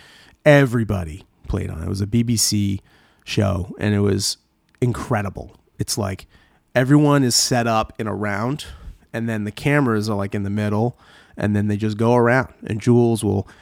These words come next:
sometimes play piano with, with the artist, depending on who the artist is.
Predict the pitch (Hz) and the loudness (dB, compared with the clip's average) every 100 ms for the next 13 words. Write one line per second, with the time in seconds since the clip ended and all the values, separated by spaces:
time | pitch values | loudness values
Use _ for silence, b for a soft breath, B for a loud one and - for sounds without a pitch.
0 | B - 151 151 131 - 127 104 - 104 | B 2 4 6 4 4 2 2 0 -2
1 | 107 120 143 156 - 120 117 - - 120 | 2 4 2 0 -2 0 0 -2 -12 -4
2 | 123 - 131 110 123 139 - 123 120 113 | -2 0 2 4 4 2 0 -4 -4 -4
3 | 110 104 117 107 101 101 101 - - 95 | -4 -2 0 0 0 -2 -4 -6 -6 -2
4 | 107 - | -2 -4